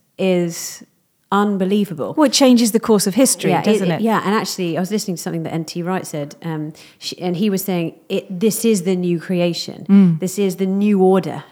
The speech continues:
Speaker 1: of things.
Speaker 2: Yeah.
Speaker 1: Um, to have a woman to be there, to then go and share, go and be the first apostle that shares the good news of Jesus is quite upside down. And actually, I was reading, um, a, a, a quote from N T Wright again, N T Wright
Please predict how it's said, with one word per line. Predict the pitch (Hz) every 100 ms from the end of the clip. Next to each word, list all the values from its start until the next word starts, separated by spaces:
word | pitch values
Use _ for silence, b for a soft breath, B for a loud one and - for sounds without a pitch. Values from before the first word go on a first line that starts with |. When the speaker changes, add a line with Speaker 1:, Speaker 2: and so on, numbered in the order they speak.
| -
Speaker 1:
of | 170 151
things. | 147 131 110 - -
Speaker 2:
Yeah. | 175 185 165
Speaker 1:
Um, | 147 -
to | 196
have | 180 180
a |
woman | 175 185 175 165 160
to | 160 170
be | 175 175
there, | 160
to | 160 170
then | 175 170
go | 160 185 180
and | 180 175 170
share, | - 190 170 160
go | 165
and | 196
be | 190
the | 180
first | - 196 190
apostle | 185 196 - 156 131 B B -
that | 180
shares | - 196 175 165 165 b b b
the | -
good | 180 175
news | 170 165 165
of | 156
Jesus | 160 156 - 151 - -
is | 202 180 165 - b b b b _
quite | - - 202 -
upside | 180 - 175
down. | 180 151
And | -
actually, | 220 190 208
I | 202
was | 196
reading, | 220 208 185 170 165
um, | 170 170 165 165 B B B B B 185
a, | 170 -
a, | 185 190 -
a |
quote | 185 - 202 -
from | 175
N | 165
T | 180
Wright | 165 156
again, | 165 156 -
N | 170
T | -
Wright | 160 160 -